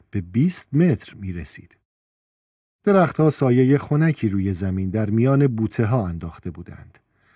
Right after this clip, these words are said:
برگ‌های سوزنی شکل کاج همه جا روی زمین پخش شده بودند و زیبایی خاصی داشتند. درخت‌ها جلوی نور خورشید را گرفته بودند و همه جا سایه بود.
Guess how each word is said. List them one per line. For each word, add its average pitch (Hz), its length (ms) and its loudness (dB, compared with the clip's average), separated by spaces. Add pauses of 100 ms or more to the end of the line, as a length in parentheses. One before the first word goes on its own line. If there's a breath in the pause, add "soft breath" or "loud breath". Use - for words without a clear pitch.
(180)
برگ‌های 151 480 4
سوزنی 117 420 2
شکل 107 300 -4
کاج 151 460 0
همه 135 300 0
جا 160 200 4
روی 143 240 2
زمین 113 360 0
پخش - 440 -4
شده 87 280 -10
بودند 82 480 -18 (360 soft breath)
و 170 100 4
زیبایی 123 500 2
خاصی 117 540 -4
داشتند. - 640 -18 (480)
درخت‌ها 175 480 4
جلوی 135 380 4
نور 123 240 2
خورشید 107 520 -2
را 117 120 0
گرفته 98 420 -2
بودند 160 420 2
و 160 100 2
همه 127 340 2
جا 165 180 2
سایه 104 380 0
بود. 90 320 -10